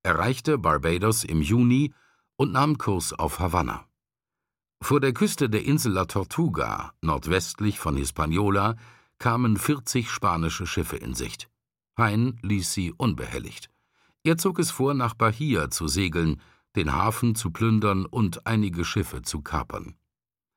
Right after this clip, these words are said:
Als er sechzehnhundertsiebenundzwanzig Amsterdam anlief, feierte ihn die dortige Bevölkerung wie einen Helden.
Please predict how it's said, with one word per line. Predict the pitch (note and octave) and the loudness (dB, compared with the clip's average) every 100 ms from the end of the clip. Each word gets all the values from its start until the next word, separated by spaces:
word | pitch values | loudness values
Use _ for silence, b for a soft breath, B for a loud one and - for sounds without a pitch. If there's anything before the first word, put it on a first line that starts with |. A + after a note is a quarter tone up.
| _ _ _ | _ _ _
Als | - B2 | -4 -2
er | - G2+ D2+ | 0 0 4
sechzehnhundertsiebenundzwanzig | B2 C#3 E3 C3 F#2 D#2 F#2+ D3+ G2+ D#2+ - G2+ G#2+ D#2+ C#2+ - | 2 2 2 2 2 0 0 0 0 0 0 0 0 -2 -4 -2
Amsterdam | G2 E2 - C2+ D#2+ E2 D#2+ | -2 -2 -4 -4 -2 -2 -2
anlief, | D#2 C2 D2+ D#2 - b b b b - | -2 -2 -2 -2 -4 b b b b -6
feierte | - D3 E3+ A#2+ - | 0 2 2 -2 -2
ihn | B2 A#2+ | 0 0
die | E2+ | 0
dortige | C#2 E2 D#2+ E2 C#2+ | -2 -2 -2 -4 -4
Bevölkerung | B1+ B1 E2 D2 C#2+ C2 C#2+ C2+ - | -6 -4 -2 -2 -4 -4 -4 -4 -6
wie | D2+ D#2 | -4 -4
einen | - B1+ B1 | -4 -6 -8
Helden. | - D2 B1 - - | -6 -4 -4 -8 -18